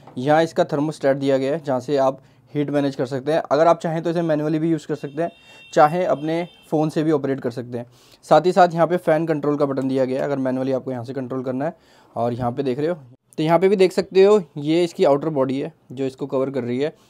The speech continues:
और यहाँ पे लिखा हुआ है, "Do not cover Zenpulse fan heater", ये भी पूरी मेटल की है। अंदर आप देख सकते हो, टू थाउजेंड वाट से लेके वन थाउजेंड वाट तक की सेटिंग है, जिससे आप इसे हीट कर सकते हो,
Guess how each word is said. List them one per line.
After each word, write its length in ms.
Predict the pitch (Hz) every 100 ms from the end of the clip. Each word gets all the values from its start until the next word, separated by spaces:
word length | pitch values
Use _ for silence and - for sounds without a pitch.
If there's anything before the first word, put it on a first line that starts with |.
| _
और 40 | 131
यहाँ 120 | 139
पे 80 | 151
लिखा 160 | 143
हुआ 80 | 156
है, 60 | 156
"Do 80 | 143
not 160 | 151
cover 260 | 147 139 151
Zenpulse 520 | 131 139 139 147 160
fan 300 | - 139 143
heater", 240 | 135 147
ये 140 | 151 139
भी 100 | 147
पूरी 200 | 151 147
मेटल 280 | 139 127 131
की 180 | 131
है। 100 | 156 170 _ _ -
अंदर 260 | 139 160
आप 100 | 165
देख 180 | 160 156
सकते 300 | 165 147 156
हो, 160 | 170 185 _ _ -
टू 120 | 175
थाउजेंड 380 | 170 165 170 165
वाट 200 | 151 151
से 120 | 180
लेके 320 | 170 143 165
वन 220 | 160 160 160
थाउजेंड 340 | 156 156 151
वाट 180 | 139 139
तक 120 | 143
की 100 | 151
सेटिंग 340 | 151 135 143
है, 60 | 151
जिससे 240 | 143 -
आप 160 | 147 147
इसे 120 | 147
हीट 240 | 139 139 135
कर 120 | 135
सकते 280 | 135 123
हो, 120 | 151